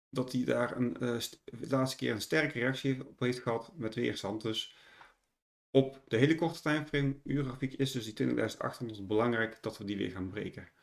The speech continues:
Onderkant twintigduizend tweehonderdvijfentachtig, die heeft hier als support gevangen gehouden. Dus dat is even de range voor de uursgrafiek. En dan wil ik het weer gaan bij gaan laten voor de Bitcoin chart voor vandaag. Ik hoop dat jullie weer, eh, nuttige informatie uit deze,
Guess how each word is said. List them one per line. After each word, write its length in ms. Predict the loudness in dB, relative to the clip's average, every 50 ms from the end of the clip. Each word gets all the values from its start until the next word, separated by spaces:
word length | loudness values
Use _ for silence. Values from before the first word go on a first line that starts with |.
| _ _ 0
Onderkant 560 | 2 4 4 2 0 -2 -2 -2 -4 -6 -4
twintigduizend 600 | 0 0 2 2 2 0 0 0 -2 -4 -6 -2
tweehonderdvijfentachtig, 1120 | 0 2 2 2 2 0 -2 -2 0 0 0 -2 -2 -2 -2 -2 -2 -4 -6 -6 -8 -10 _ _ _
die 260 | -20 -12 -6 -4 -2
heeft 140 | -2 -4 -4
hier 180 | -6 -4 -4 -4
als 100 | -4 -6
support 300 | -6 -4 -2 -2 -2 -4
gevangen 440 | -6 -8 -4 -2 -2 -2 -2 -4 -8 -16 -20 -20 -20 -14 _
gehouden. 280 | 2 4 4 4 4
Dus 180 | 2 0 0 0
dat 100 | 0 0
is 120 | -4 0
even 280 | 0 2 2 2 0 0
de 140 | 0 0 2
range 420 | 4 4 4 4 4 0 -4 -6 -10 -14 _ _ -20 -20 _ _ _ _ _ _
voor 180 | 0 0 0 0
de 60 | 0
uursgrafiek. 720 | -2 -2 -2 -2 -4 -6 -8 -8 -8 -12 -12 -14 -20 -20 _ _ _ _ _ _ _ _ _ _ _ _ _ -4
En 80 | 0
dan 40 | 2
wil 160 | 4 4 4
ik 60 | 4
het 100 | 4 4
weer 160 | 6 8 8 8
gaan 140 | 6 6
bij 220 | 8 8 8 8 8
gaan 160 | 6 4 4
laten 300 | 4 4 4 2 0 -2 -2 2
voor 120 | 4 4
de 80 | 4 4
Bitcoin 300 | 2 0 2 2 2 4
chart 200 | 4 2 2 2
voor 140 | 0 -2
vandaag. 520 | 0 0 2 2 2 2 0 -4 -8 _ _ _ _ _ _ _ _ _ _ _ _ _ _ 4
Ik 40 |
hoop 100 | 6 6
dat 120 | 6 6 4
jullie 160 | 2 0 2
weer, 260 | 4 4 2 2 0
eh, 280 | -2 0 0 0 0 -2 -6 _ -2
nuttige 360 | 0 2 2 2 2 0 0
informatie 500 | 0 0 2 4 4 4 4 0 -2 0
uit 140 | 0 2 2
deze, 520 | 2 2 2 0 0 0 0 0 -4